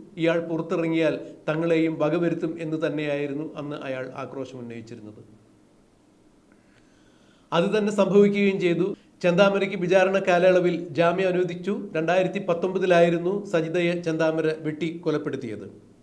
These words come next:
എന്നാൽ ജാമ്യവ്യവസ്ഥയിൽ ഒരു കരാറുണ്ടായിരുന്നു.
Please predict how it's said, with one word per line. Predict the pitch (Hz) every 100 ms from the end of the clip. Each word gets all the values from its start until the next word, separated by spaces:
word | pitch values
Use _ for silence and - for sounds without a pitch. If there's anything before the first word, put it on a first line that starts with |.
| _ _ _ _ _ _ _ _ _ _ _ _ _ 175
എന്നാൽ | 180 196 139 - - - 147
ജാമ്യവ്യവസ്ഥയിൽ | 175 185 214 226 202 196 202 202 196 170 180
ഒരു | 180 175 - - - -
കരാറുണ്ടായിരുന്നു. | 170 190 202 190 180 180 175 165 190